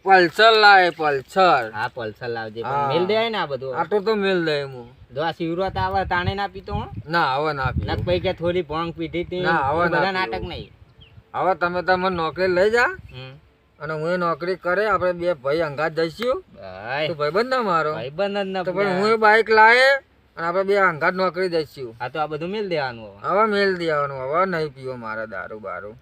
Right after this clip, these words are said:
Speaker 2: સાચું ને?
Speaker 1: હા, હવે નહીં પીવો.
Speaker 2: હા, તો કાલથી આપણે તું મારા અંગાત આવજે, આપણે બે નોકરી જશું, બરોબર?
Speaker 1: હા, તો હવે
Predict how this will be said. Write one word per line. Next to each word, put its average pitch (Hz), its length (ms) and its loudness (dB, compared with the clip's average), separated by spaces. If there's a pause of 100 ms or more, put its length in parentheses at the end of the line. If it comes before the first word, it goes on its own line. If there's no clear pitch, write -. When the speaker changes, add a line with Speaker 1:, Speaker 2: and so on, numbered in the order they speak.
(140)
Speaker 2:
સાચું 165 280 -16
ને? 113 120 -18 (160)
Speaker 1:
હા, 165 260 0
હવે 170 160 0
નહીં 123 260 -10
પીવો. 110 260 -16
Speaker 2:
હા, 131 80 -6
તો 127 160 -8
કાલથી 135 380 -6
આપણે 139 300 -6
તું 147 180 -12
મારા 135 180 -8
અંગાત 131 240 -12
આવજે, 156 260 -8
આપણે 131 240 -8
બે 127 200 -8
નોકરી 113 340 -12
જશું, 120 300 -8
બરોબર? 156 200 -2
Speaker 1:
હા, 196 100 -4
તો 156 140 -6
હવે 147 200 2